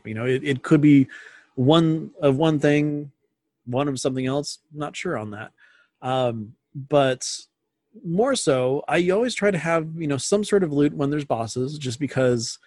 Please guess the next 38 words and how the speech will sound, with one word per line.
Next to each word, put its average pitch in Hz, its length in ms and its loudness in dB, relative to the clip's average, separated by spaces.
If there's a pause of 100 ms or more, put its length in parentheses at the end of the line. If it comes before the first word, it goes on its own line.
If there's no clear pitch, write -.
(920)
I 127 100 0
figured 123 400 0
they 127 120 4
had 156 200 0
a 147 60 6
really 147 260 6
big 143 240 0
challenge. 127 640 -6 (300)
Aside 139 300 0
from 135 180 0
maybe 131 280 4
a 127 80 4
level, 123 380 2
I'd 117 120 -2
like 120 140 -6
to 135 80 -6
give 123 200 0
them 123 160 -4
something 123 380 -6
along 117 300 -4
with 113 220 -8
that, 117 300 -8
whether 123 240 -2
it's 117 140 -6
a 123 40 -2
reward, 127 720 4 (460)
uh, 113 240 -4
from, 107 720 -2 (220)
you 147 100 -6
know, 120 80 -2
uh, 127 200 -4
some 127 200 -10
sort 107 160 -10
of 95 160 -12
bounty 147 380 -4
kill 143 320 2
or 139 60 0
something, 131 600 -6